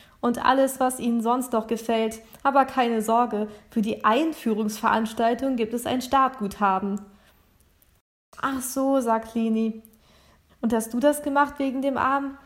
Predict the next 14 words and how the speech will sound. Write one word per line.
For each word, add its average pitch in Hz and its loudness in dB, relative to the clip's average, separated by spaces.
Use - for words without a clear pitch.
Sheila 233 0
nickt. 233 -2
„Persönliche 240 2
Gründe. 220 0
Es 247 -6
gibt 302 0
hier 269 2
nirgends 254 0
Stifte 262 -2
oder 220 2
sonst 254 -2
was 233 0
zum 220 0
Verewigen. 220 -2